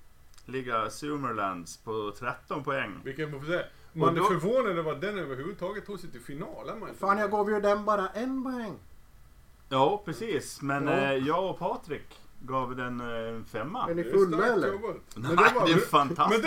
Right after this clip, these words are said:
Speaker 2: det,
Speaker 1: bra
Speaker 2: det var
Speaker 1: låt.
Speaker 2: trevlig, fin, fin, trevlig orkester tycker jag.
Speaker 1: Ja, det är
Speaker 2: Men,
Speaker 1: jättebra.
Speaker 2: men det var ändå liksom, kändes som ett litet anonymt bidrag i... i, eh, i, ja, vad
Speaker 3: Ja,
Speaker 2: som
Speaker 3: men det,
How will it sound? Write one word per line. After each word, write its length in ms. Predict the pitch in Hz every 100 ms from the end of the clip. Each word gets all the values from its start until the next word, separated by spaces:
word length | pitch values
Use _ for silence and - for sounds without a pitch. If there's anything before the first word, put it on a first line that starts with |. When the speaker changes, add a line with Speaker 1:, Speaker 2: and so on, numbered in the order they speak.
| 330
Speaker 2:
det, 60 | 160
Speaker 1:
bra 140 | 143
Speaker 2:
det 80 | 135
var 140 | -
Speaker 1:
låt. 100 | 185
Speaker 2:
trevlig, 380 | 170 302 339 226
fin, 320 | - 269 302
fin, 280 | - 190 -
trevlig 380 | - 262 311 311
orkester 440 | 175 190 254 -
tycker 220 | 196 160 123
jag. 120 | 110
Speaker 1:
Ja, 380 | - 101 98 101
det 60 | 175
är 40 |
Speaker 2:
Men, 80 | 180
Speaker 1:
jättebra. 220 | 185 175 170
Speaker 2:
men 100 | -
det 80 | 180
var 140 | 170
ändå 280 | 170 220 -
liksom, 220 | 196 196
kändes 280 | 160 196 190
som 120 | 185
ett 140 | 160 -
litet 280 | 170 180 156 - - -
anonymt 760 | 156 160 156 165 196 262 220 139
bidrag 680 | 135 175 226 226 226 180 139
i... 40 |
i, 400 | 120 120 123 117
eh, 400 | 117 110 113 117
i, 260 | 127 147 156 - - 123
ja, 100 | 117
vad 140 | 120
Speaker 3:
Ja, 160 | 139 175
Speaker 2:
som 80 |
Speaker 3:
men 80 |
det, 60 | 180